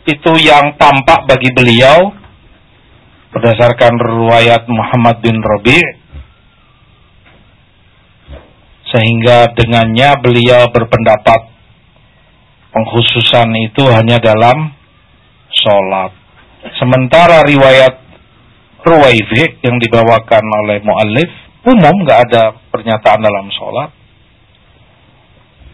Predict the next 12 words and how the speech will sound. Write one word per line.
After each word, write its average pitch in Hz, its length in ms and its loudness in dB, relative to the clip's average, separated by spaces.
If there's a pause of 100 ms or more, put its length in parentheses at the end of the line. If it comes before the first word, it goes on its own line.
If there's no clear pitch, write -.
(800)
Maka 107 300 -2 (100)
ya 143 400 4
tetap 170 400 -2
pada 139 320 0
keumumannya. 170 880 2 (1800)
Dan 117 160 -2
itu 120 240 -2
penting, 170 640 -2
ibqaul 151 640 2
umum 160 460 4 (3750)
ala 143 320 4
umumih. 165 720 2